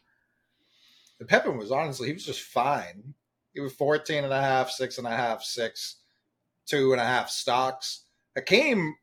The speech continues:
bounced back in a big way. He was nineteen, ten, five, four stocks. <laughs> This, like, this late into his career.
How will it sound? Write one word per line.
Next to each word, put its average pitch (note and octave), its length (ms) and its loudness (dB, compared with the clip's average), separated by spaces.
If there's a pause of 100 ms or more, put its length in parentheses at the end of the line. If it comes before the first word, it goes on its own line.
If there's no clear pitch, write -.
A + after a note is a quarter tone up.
bounced E3 320 6
back E3 240 8
in B2 60 0
a A#2 140 -6
big F#3+ 220 6
way. D3+ 300 6
He G#3 60 4
was C#3 120 -2
nineteen, D3 460 2
ten, C#3+ 260 4
five, C#3 400 4
four G3+ 540 12
stocks. F#3+ 680 8 (320)
<laughs> E3 80 4 (240)
This, F#3+ 460 4
like, E3+ 300 4 (500)
this G3+ 220 10
late F#3+ 220 12
into B3+ 280 6
his G3 180 8
career. F3+ 680 2